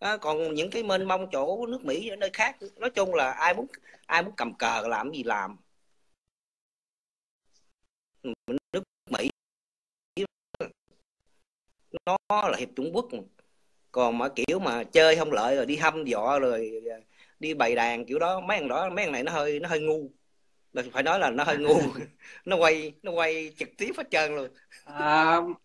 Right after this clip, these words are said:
Speaker 2: em,
Speaker 1: Mấy
Speaker 2: em,
Speaker 1: thằng này
Speaker 2: em,
Speaker 1: nó,
Speaker 2: em hỏi anh
Speaker 1: nó
Speaker 2: một
Speaker 1: không
Speaker 2: chút
Speaker 1: có
Speaker 2: nữa
Speaker 1: hiểu
Speaker 2: là
Speaker 1: được.
Speaker 2: như anh, anh có tham khảo luật sư thì, ờ, nếu mà như cái tội của nó mà có tổ chức mà nó đến nhà anh nó gây sự khủng
Speaker 1: Có.
Speaker 2: bố thì, ờ, thì nó khép vào cái khung tội gì ở bên
Speaker 1: Có.
Speaker 2: Mỹ không anh?
Speaker 1: Có chứ.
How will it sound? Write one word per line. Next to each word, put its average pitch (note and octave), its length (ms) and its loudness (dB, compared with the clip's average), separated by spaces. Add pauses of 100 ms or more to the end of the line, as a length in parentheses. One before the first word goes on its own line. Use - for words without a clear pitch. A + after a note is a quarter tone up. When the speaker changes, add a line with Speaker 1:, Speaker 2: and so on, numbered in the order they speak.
(120)
Speaker 2:
em, A#3 200 4
Speaker 1:
Mấy B3 100 6
Speaker 2:
em, - 0 -
Speaker 1:
thằng B3 120 6
này A#3+ 100 6
Speaker 2:
em, A#3+ 100 2
Speaker 1:
nó, B3+ 100 6
Speaker 2:
em B3 160 10
hỏi A3 240 12
anh G#3+ 240 6
Speaker 1:
nó - 0 -
Speaker 2:
một B3+ 120 2
Speaker 1:
không G#3 80 0
Speaker 2:
chút A#3 40 4
Speaker 1:
có A#3+ 40 8
Speaker 2:
nữa B3 80 12
Speaker 1:
hiểu A#3 80 12
Speaker 2:
là F#3+ 280 12
Speaker 1:
được. E3+ 160 4 (640)
Speaker 2:
như A3 140 4
anh, G#3+ 240 6
anh G#3 200 4
có G3 340 8
tham G#3 160 6
khảo D#3+ 180 8
luật C#3+ 120 0
sư G3 340 0
thì, E3 140 4
ờ, D3 300 4
nếu E3+ 140 4
mà F3+ 220 4
như D#3+ 220 2
cái E3+ 140 2
tội F#3+ 260 0
của B2+ 60 -10
nó C3 220 2
mà C#3+ 360 2 (200)
có C#3+ 180 0
tổ E3 160 0
chức A3+ 160 4 (100)
mà C#3+ 100 -2
nó C#3 120 2
đến D3 200 -2
nhà F#3 80 2
anh E3+ 180 4
nó C#3+ 80 -2
gây E3 240 0
sự F3+ 140 -2
khủng C#3 100 -6
Speaker 1:
Có. E3 180 6
Speaker 2:
bố F3 180 2
thì, F3 120 0
ờ, C3 300 2
thì C3+ 220 -6
nó C3 140 -2
khép G#3 240 -2
vào C#3+ 100 4
cái C3 120 0
khung D#3+ 160 -4
tội D3+ 240 -4
gì B2 60 -4
ở A2 80 -2
bên B2 120 -4
Speaker 1:
Có. A#2+ 40 2
Speaker 2:
Mỹ C#3+ 100 4
không D#3+ 100 -4
anh? C#3 160 -2 (2000)
Speaker 1:
Có F#3+ 160 0
chứ. A3+ 220 -2